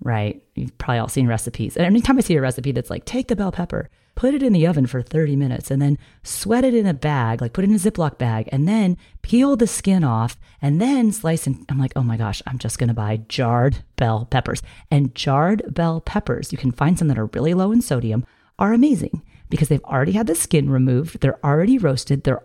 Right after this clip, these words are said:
already nice and soft and cooked, and they're not super salty. Feed those to your baby, or if you're so inclined,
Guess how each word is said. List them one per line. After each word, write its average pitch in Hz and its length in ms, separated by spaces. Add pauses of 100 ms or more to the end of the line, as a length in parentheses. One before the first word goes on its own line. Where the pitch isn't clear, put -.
already 180 320
nice 180 240
and 196 120
soft 120 380
and 202 160
cooked, - 380
and 147 140
they're 127 80
not 127 260
super - 220
salty. 135 400 (360)
Feed 262 300 (160)
those 247 400
to - 160
your 127 140
baby, 117 400 (100)
or 151 400
if 147 140
you're 156 80
so 147 200
inclined, 123 400